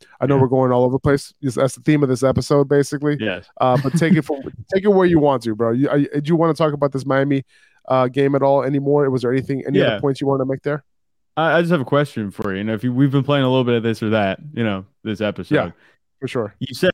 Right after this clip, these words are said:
Speaker 2: you would like to target, if you had to pick between, like, players at similar rankings, you would pick
Speaker 1: Yeah.
Speaker 2: the ones in the Chargers-Dolphins games.
Speaker 1: Yes.
Speaker 2: Mike Williams or D J Moore? Where would you, who would you pick?
Speaker 1: Um,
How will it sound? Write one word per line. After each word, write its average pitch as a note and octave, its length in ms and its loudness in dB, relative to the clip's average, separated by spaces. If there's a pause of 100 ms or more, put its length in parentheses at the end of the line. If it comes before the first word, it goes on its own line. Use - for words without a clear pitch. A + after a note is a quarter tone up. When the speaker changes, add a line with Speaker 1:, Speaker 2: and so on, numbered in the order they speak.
Speaker 2:
you D3+ 240 2
would E3+ 300 2
like D3+ 240 0
to C#3+ 80 -4
target, B2 540 0 (160)
if B2 200 -8
you D3 120 2
had C3+ 200 -2
to B2+ 40 -6
pick B2 260 -6
between, A#2+ 300 -12
like, G#2+ 220 -14
players A2 360 -10
at G#2 120 -16
similar G#2+ 480 -12 (280)
rankings, G#2 760 -6
you A#2+ 180 -4
would G#2+ 140 -4
pick B2+ 80 2
Speaker 1:
Yeah. A#2+ 140 2
Speaker 2:
the - 60 -
ones G#2+ 200 -4
in G#2+ 60 -6
the G2+ 80 -6
Chargers-Dolphins G2 640 -2
games. F2+ 200 -4 (600)
Speaker 1:
Yes. G2+ 300 -6 (280)
Speaker 2:
Mike C3 300 2
Williams D3+ 580 2 (880)
or B2 60 -2
D A#2+ 160 -2
J A#2 120 -2
Moore? F2+ 320 -6 (800)
Where A#2 300 0
would G#2 220 -6
you, G#2 340 -4 (180)
who B2 120 -6
would A2+ 140 -6
you G#2+ 80 -6
pick? - 380 -10 (920)
Speaker 1:
Um, C#3+ 500 -2